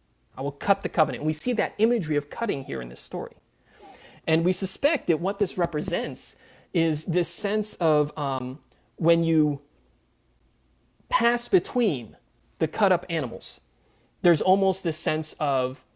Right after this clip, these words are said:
"May I fulfill my end of the treaty, or may I become cut up like these animals." And here's what I find interesting.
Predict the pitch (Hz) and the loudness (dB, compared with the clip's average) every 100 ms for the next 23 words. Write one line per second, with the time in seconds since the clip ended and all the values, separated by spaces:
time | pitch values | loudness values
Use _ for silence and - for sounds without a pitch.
0 | _ _ _ _ - 175 190 180 214 202 | _ _ _ _ 0 4 6 4 6 4
1 | 180 214 196 160 160 165 165 160 165 - | 6 4 4 4 2 2 2 0 -2 0
2 | 190 151 127 127 _ _ _ _ _ _ | 0 2 -2 -6 _ _ _ _ _ _
3 | 202 175 139 127 - - 170 160 151 147 | 6 8 6 2 -8 -2 2 4 2 0
4 | - 156 143 135 _ _ - 160 131 - | -2 -2 -2 -8 _ _ -4 -2 0 -4
5 | - 123 - - - - - _ _ _ | -10 -12 -14 -16 -20 -20 -20 _ _ _
6 | _ _ _ _ _ _ _ _ _ _ | _ _ _ _ _ _ _ _ _ _
7 | _ _ _ _ _ _ _ _ _ 196 | _ _ _ _ _ _ _ _ _ 4
8 | 196 311 262 220 185 160 151 139 131 - | 6 6 4 4 4 0 0 -4 -10 -12
9 | - | -16